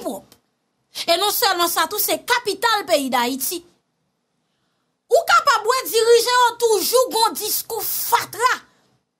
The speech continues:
Enben, byen wi, yo toujou g on diskou fatra, e ou wè inisyativ sa a. Moun nan nan pran, m ap di nou: kenbe, fè m, m pa lage. Donk, apre travay sa a, l ap difisil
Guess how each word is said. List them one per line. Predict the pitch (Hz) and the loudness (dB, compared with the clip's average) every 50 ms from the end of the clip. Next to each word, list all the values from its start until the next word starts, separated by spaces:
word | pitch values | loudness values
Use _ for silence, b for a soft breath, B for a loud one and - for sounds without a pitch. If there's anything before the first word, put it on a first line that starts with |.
| _ _ _ _ _ _ _ _ _ | _ _ _ _ _ _ _ _ _
Enben, | - - 679 698 622 | -4 -2 -2 -2 0
byen | 539 440 392 392 494 | 0 0 0 0 0
wi, | 587 - _ _ _ _ B B B B B 320 | -2 -6 _ _ _ _ B B B B B 0
yo | 427 523 571 587 571 - | 2 2 2 0 0 -4
toujou | 622 622 508 440 370 269 480 554 571 494 339 269 | 0 2 2 2 0 0 0 2 2 2 2 2
g | 466 523 523 | 2 2 2
on | 480 381 294 | 0 -2 -2
diskou | - 466 466 466 - - - - 508 480 480 - | -2 -2 -2 -2 -2 -6 0 2 2 2 2 2
fatra, | - 466 392 339 - 349 403 415 320 - B B B B B B B | 0 0 0 -2 -4 -4 -4 -4 -4 -6 B B B B B B B
e | B - 427 | B -2 -2
ou | 415 - - _ - 494 640 622 554 480 | -2 -2 -4 _ 2 4 6 6 4 4
wè | - - 403 440 | 2 0 -2 0
inisyativ | 466 466 466 - - 480 440 381 381 - - - 659 698 659 587 466 | 0 0 0 -2 -2 -2 -2 -2 -2 -6 -6 -2 0 0 0 0 -2
sa | 302 - - 415 370 | -4 -2 0 2 2
a. | 349 320 294 262 226 208 226 | 4 4 2 2 0 -2 -2
Moun | 277 427 480 480 480 480 494 | 2 2 4 4 2 2 0
nan | 480 440 415 | 0 2 2
nan | 403 370 381 | 2 0 0
pran, | 392 427 494 508 466 - b b b b b | 0 -2 0 0 0 -2 b b b b b
m | 311 381 | -2 0
ap | 392 330 | 0 -2
di | 269 370 349 | -4 -6 -6
nou: | 349 339 302 | -6 -6 -6
kenbe, | - 370 339 330 320 | -6 -2 0 0 -2
fè | 320 - 381 381 | 0 0 -2 -2
m, | 359 349 | -2 -2
m | 339 339 | 0 2
pa | 311 285 | 2 4
lage. | 294 269 269 262 240 214 - - _ _ _ _ _ _ B B B B | 2 2 0 0 -4 -4 -4 -6 _ _ _ _ _ _ B B B B
Donk, | 294 349 339 339 - | 0 0 0 0 0
apre | - 349 359 302 - 466 480 480 | 0 0 0 0 0 -2 -2 0
travay | 494 508 453 403 381 349 339 311 | 0 0 2 2 2 0 0 -4
sa | - - 381 359 | -6 -2 2 4
a, | 370 415 453 453 B B B | 4 4 2 0 B B B
l | 302 339 | 2 2
ap | 359 349 277 | 2 0 -2
difisil | 254 233 - 508 480 - - 480 466 - - - 587 587 554 427 302 | -6 -4 -4 -4 -4 0 0 0 0 0 -2 2 2 2 2 2 0